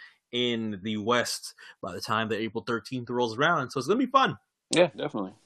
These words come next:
Speaker 1: It's gonna be a whole lot of fun. All right, let's get to shout-outs.
Speaker 2: Uh,
Speaker 1: Um,
Speaker 2: mine are kinda, I mean, you know, I got some, it's just brief, man. Just brief. Devin Booker, we got the Devin Booker. Devin Booker, you wanna talk about his back-to-back fifty pieces?
Speaker 1: Yep, shout out Devin Booker, uh, has been holding
Speaker 2: What I,
Speaker 1: Phoenix
Speaker 2: what
Speaker 1: on
Speaker 2: I put,
Speaker 1: his
Speaker 2: man?
Speaker 1: back.
Speaker 2: Back,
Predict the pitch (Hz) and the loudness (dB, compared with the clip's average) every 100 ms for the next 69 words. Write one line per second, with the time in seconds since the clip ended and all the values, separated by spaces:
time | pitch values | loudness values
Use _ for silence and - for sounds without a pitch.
0 | _ _ 123 117 135 143 135 123 123 117 | _ _ -2 0 4 8 8 8 2 8
1 | 139 120 - - 202 - 202 196 190 190 | 8 8 2 -4 -4 -6 -6 -4 -6 -4
2 | 180 175 160 127 107 - - - _ _ | 4 8 10 8 6 0 -8 -8 _ _
3 | _ _ - 147 151 156 156 156 180 180 | _ _ 4 8 8 10 10 8 4 -2
4 | 180 180 156 190 196 151 123 131 139 156 | -4 -4 2 4 4 4 8 10 8 6
5 | 156 143 180 180 - 110 92 127 151 156 | 4 2 4 4 4 0 -4 -4 0 0
6 | 98 117 104 101 113 127 98 123 92 120 | 10 12 12 6 0 2 8 8 10 8
7 | 117 110 135 151 139 123 127 135 127 156 | 10 10 8 8 6 8 8 6 4 4
8 | 190 - _ _ _ _ - 135 147 147 | 4 -2 _ _ _ _ 4 6 8 8
9 | 143 151 143 147 135 147 143 151 151 175 | 8 8 8 8 8 6 6 0 2 -2
10 | 175 165 202 240 254 - _ _ _ _ | -2 -2 -2 -2 -8 -10 _ _ _ _
11 | - 160 160 185 185 180 190 170 143 175 | 2 4 6 6 6 8 6 6 4 4
12 | 190 180 175 156 - 156 151 143 139 151 | 8 8 8 6 2 6 8 8 4 0
13 | 135 170 170 117 127 120 170 165 - 120 | 4 4 6 6 8 6 4 2 2 6
14 | 127 127 151 98 98 107 120 147 156 117 | 6 8 6 4 2 0 4 6 6 4